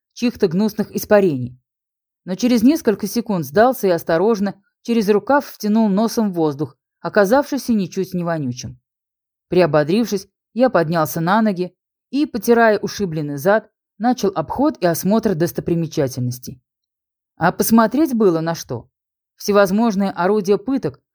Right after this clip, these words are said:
о чём можно говорить безо всяких кавычек,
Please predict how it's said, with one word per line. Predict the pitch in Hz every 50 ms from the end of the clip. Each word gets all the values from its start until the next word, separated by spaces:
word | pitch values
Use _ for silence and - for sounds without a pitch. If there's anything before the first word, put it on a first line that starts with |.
| _ _
о | - 165
чём | 160 - 208 196
можно | 190 190 185 151 185 185
говорить | 165 185 190 202 202 202 185 151 160
безо | 165 170 190 202
всяких | 185 - - 190 170 - 180 -
кавычек, | - - 208 190 170 156 131 - - -